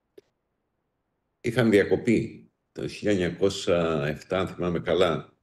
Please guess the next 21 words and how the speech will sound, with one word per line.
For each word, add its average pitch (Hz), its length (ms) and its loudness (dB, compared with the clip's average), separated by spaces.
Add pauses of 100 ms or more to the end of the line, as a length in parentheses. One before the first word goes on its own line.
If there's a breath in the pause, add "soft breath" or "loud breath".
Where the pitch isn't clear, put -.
(280)
ίσως 85 520 -8
να 67 220 -6
μην 78 400 -6
θυμάμαι 71 600 -4
την 71 160 -6
ακριβή 69 1040 -4
χρονολογία, 67 560 -8
αλλά, 87 180 0
ε, 76 340 -4
γύρω 85 420 2
στην - 420 -10
περίοδο 78 440 2
αυτή. - 380 -12 (1300)
Δεν 110 240 2
υπήρχαν 87 360 2
διπλωματικές 76 580 -4
σχέσεις, - 380 -10
εξαιτίας 90 680 -2
του - 120 -20
κοσοβλαχικού 87 840 -2
ζητήματος. - 800 -10